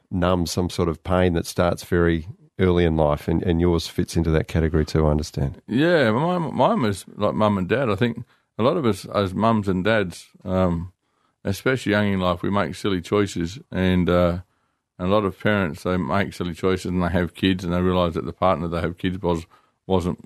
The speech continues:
Speaker 2: wasn't actually the partner that was meant for them, and they move on and they get another partner and they find that that partner is for them. But that kid that they had through that mistake, um, later on in life, is gonna grow up with not its real dad or not its real mum,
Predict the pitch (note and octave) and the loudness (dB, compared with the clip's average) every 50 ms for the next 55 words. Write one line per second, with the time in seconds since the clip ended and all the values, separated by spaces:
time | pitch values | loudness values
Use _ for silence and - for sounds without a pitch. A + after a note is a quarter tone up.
0 | - _ F2+ F2+ F2+ E2+ E2 E2+ F2 F2 F2 - - F2+ E2 D#2 - - F#2 F2+ | -18 _ -4 -2 -2 -2 0 -2 -2 -4 -4 -6 -8 -6 -6 -6 -2 0 0 0
1 | D2 C2+ E2+ E2 D2 E2 E2 D#2+ F2 F#2 F#2 - - - - E2 F2+ F#2 F2+ F2 | 0 -4 -6 -6 -8 -8 -8 -6 -4 -4 -4 -4 -4 -6 -2 0 2 2 2 0
2 | G2 A2 - _ _ _ _ _ _ _ - F#2 F2+ F2+ F#2 F#2+ F#2 F#2 E2+ F#2 | -2 -6 -10 _ _ _ _ _ _ _ -6 -4 -2 0 0 0 0 0 0 2
3 | G2 G2 F#2 F#2+ G2 G2+ A#2 A#2+ - _ _ _ _ _ _ _ _ - F2+ F2+ | 2 2 2 0 -2 -4 -6 -10 -14 _ _ _ _ _ _ _ _ -6 -4 -2
4 | F2+ F2+ F2+ F#2+ F2+ E2+ F2+ F2+ F2 E2+ - - F#2+ G2+ G2+ D#2+ E2+ F2+ F2 F2 | -2 -2 -2 -2 -4 -2 -4 -6 -6 -8 -4 -2 -2 -2 -2 -2 -4 -8 -8 -8
5 | F2 E2+ - F#2+ F#2 F2+ D#2+ D#2+ F2+ - - - F#2 F2+ E2 F2 F2 - - - | -10 -8 -6 -4 -4 -4 -2 -4 -4 -6 -2 0 0 0 0 -2 -6 -8 -8 -8
6 | E2+ F2 G2 F#2+ F#2 F2+ F#2 A2 - _ _ _ _ _ _ _ _ _ - F#2+ | -4 0 0 0 0 -2 -4 -6 -10 _ _ _ _ _ _ _ _ _ -6 -6
7 | F2 D#2+ G#2 F#2+ D#2+ G#2+ - - B2+ A#2 G#2+ - F#2+ F#2 E2+ F#2 G2+ G2+ F#2+ E2+ | -2 0 0 -2 -2 -4 -4 -4 -2 -2 -4 -4 -4 -4 0 0 0 0 0 -4
8 | - - - - G2 F#2 F#2 E2+ - E2+ F2 E2+ - - G#2 F#2+ F#2 F2 D2 - | -10 -10 -6 -4 -2 0 -2 -2 -2 -4 -6 -8 -4 -2 0 0 0 0 -2 -6
9 | - - _ _ _ _ _ _ _ _ _ _ _ _ _ F2+ F2+ F2+ F2+ F2 | -12 -20 _ _ _ _ _ _ _ _ _ _ _ _ _ -4 -2 0 0 0
10 | F2 D#2 - - F#2 G2 G2+ G2+ G2 F#2 F2+ F2+ F2+ F#2+ G2+ G2+ F#2 F2+ F2 F2+ | -2 -4 -6 -4 0 0 0 2 0 -2 -2 -2 -2 0 0 2 2 0 -2 -4
11 | - - - F#2+ F2+ - - F#2 F#2 F2 F2+ F#2 F#2 F#2 F#2 - - F2+ F2+ E2+ | -8 -14 -14 -14 -12 -6 -4 -4 -4 -2 0 0 2 2 0 0 -2 -6 -6 -6
12 | - - - G2 F#2+ G2 G2 F#2 D#2 - - F#2+ F#2 F#2 F2+ E2 F#2 F#2 F2+ F2 | -8 -12 -8 -4 -2 0 0 -2 -2 -4 -4 -2 0 0 0 0 0 0 0 0
13 | F2 F2 F2 F2+ F2+ F2 D#2 D#2+ - F#2 F2 F2 F#2 F#2 F#2 F2+ F2+ G2 A#2 | -2 -2 -2 -2 -2 -2 -4 -2 -2 0 0 2 2 2 4 2 2 0 -2